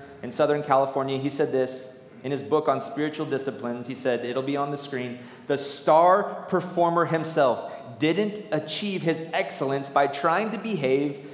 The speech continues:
a certain way only in the game. Instead, he chose an overall life of preparation of mind and body, pouring all his energies into that total preparation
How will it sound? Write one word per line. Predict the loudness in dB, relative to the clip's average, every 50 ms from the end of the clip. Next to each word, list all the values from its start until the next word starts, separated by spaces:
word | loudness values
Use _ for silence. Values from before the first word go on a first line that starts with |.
| -18 -8 -6
a | -6
certain | -4 -4 -2 -2 -2 -2 -2 -2 -2 0
way | 4 4 4 4 2 0 -4 0
only | 2 4 4 4 4 4 4 4 2
in | 2 2 0
the | 0
game. | 0 2 0 0 0 -2 -6 -10 -14 -16 -18 -20 -20 -20 -20 -20 -20 -20 -20 -20 -18 -16 -16 -14 -8
Instead, | -6 -4 -2 -2 0 2 4 4 6 4 2 -2 -6 -8 -6 -4
he | -4 -2
chose | 2 4 4 4 4 2
an | 0 0 0
overall | 2 2 2 4 4 6 6 6 6 6
life | 6 6 6 4 4 0
of | -4 -2 0
preparation | 2 2 2 2 2 2 2 2 2 0 -2 -4 -4 -4
of | -4 -2
mind | 0 2 4 4 4 2 0 -2 -4
and | -4 -4 0
body, | 2 4 4 4 4 2 0 -4 -8 -10 -14 -16 -6 0
pouring | 2 4 4 4 2 0
all | 0 2 2 4 4 2
his | 4 4 2 2 2 -2
energies | -4 -2 -2 -2 -2 -2 0 0 0 0 0
into | -4 -4 -4 0 2
that | 2 2 2 0
total | -4 -2 -2 0 0 0
preparation | -2 0 0 0 0 0 0 -2 0 -2 -2 -4 -6 -10 -12